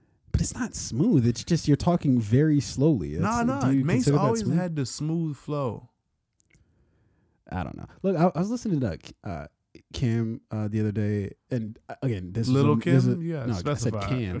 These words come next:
Speaker 2: Kim
Speaker 1: Yeah.
Speaker 2: Jong? I thought you said Kim. I was
Speaker 1: No,
Speaker 2: like,
Speaker 1: no, no. I said Kim. Um, so I was driving to go play a football game, uh, and this was early in the morning, so I was listening to music.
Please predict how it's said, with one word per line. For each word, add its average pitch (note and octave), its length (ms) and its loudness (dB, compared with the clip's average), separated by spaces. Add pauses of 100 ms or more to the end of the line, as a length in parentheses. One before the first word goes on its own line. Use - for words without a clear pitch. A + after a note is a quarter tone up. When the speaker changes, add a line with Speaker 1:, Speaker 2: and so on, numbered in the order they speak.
(100)
Speaker 2:
Kim C#3+ 260 2
Speaker 1:
Yeah. C#3 60 0
Speaker 2:
Jong? D#3 300 0 (280)
I F3 80 2
thought G#3 120 0
you F#3+ 60 -6
said D3 280 -2
Kim. F3 320 0
I B2+ 60 0
was A#2+ 80 0
Speaker 1:
No, B2+ 80 2
Speaker 2:
like, A#2+ 60 2
Speaker 1:
no, A2 60 0 (120)
no. - 100 -8
I - 40 -12
said - 180 -14
Kim. - 240 -8 (580)
Um, A#2+ 560 4
so - 160 0
I B2 40 6
was B2 100 2
driving B2 600 2
to A2 300 0
go G#2+ 140 0
play A#2+ 160 4
a G#2 40 -4
football C#3+ 240 -6
game, - 180 -14 (200)
uh, G#2+ 380 -6
and G#2 100 -6
this G#2+ 120 -4
was G#2 120 -2
early G2+ 180 0
in F#2 60 -2
the G2+ 60 -4
morning, B2+ 260 -2
so F2 340 -8
I F#2+ 80 -10
was F#2 120 -8
listening G2 240 -4
to A2 60 0
music. D3+ 400 -4